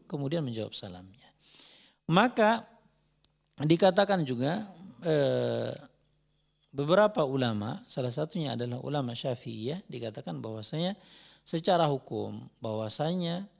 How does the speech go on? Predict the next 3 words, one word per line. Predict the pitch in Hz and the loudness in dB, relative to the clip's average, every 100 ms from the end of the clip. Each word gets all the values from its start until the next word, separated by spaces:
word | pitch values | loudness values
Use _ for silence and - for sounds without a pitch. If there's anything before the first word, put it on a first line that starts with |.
| _ _ _ _ _ - | _ _ _ _ _ -6
azan | 131 165 165 135 135 180 208 | 2 4 6 4 0 -4 -8
yang | 151 143 139 131 | -4 -2 0 -2
dikumandangkan | 123 131 127 127 127 165 175 170 175 180 | -4 -4 -2 0 0 0 0 -2 -2 -2